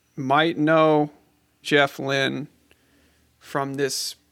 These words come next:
period in the late eighties and early nineties where he was, like, producing monster albums for huge artists left and right. Like,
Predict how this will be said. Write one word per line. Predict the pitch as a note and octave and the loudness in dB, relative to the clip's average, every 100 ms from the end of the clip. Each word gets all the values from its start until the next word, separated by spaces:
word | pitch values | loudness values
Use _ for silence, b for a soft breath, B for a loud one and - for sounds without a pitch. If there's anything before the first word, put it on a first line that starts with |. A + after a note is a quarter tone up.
| _ | _
period | - A3 A3 G3+ | -10 -2 2 2
in | E3 | 2
the | D3 | 0
late | C#3 D3+ D3+ | 2 2 2
eighties | C#3 C#3+ C#3+ C#3+ | 0 2 0 0
and | - | -2
early | C#3 C3 | 0 0
nineties | A#2+ A#2+ B2 B2 A#2+ | -2 -2 -2 -4 -6
where | A2+ A#2 | -6 -6
he | - C3+ | -4 -6
was, | C3+ B2+ | -4 -2
like, | B2+ A#2 - _ | 0 -2 -6 _
producing | - C#3 C#3+ D3 C#3+ C3 B2 C3+ | -8 -4 2 2 2 -2 -4 -2
monster | D#3+ F3 E3 D#3+ E3 C3 | 2 4 4 0 2 4
albums | B2+ C3+ C3 A2+ - | 4 2 -2 -8 -10
for | - C3+ C3 | -8 -4 -4
huge | - C3+ B2+ | -4 -6 -2
artists | A#2+ B2 G#2+ - - | 0 0 -2 -6 -4
left | C3+ A#2+ | -2 -2
and | - C3+ | -6 -6
right. | F2 - _ _ _ - | -6 -8 _ _ _ -4
Like, | B2+ A2 - | -2 -2 -10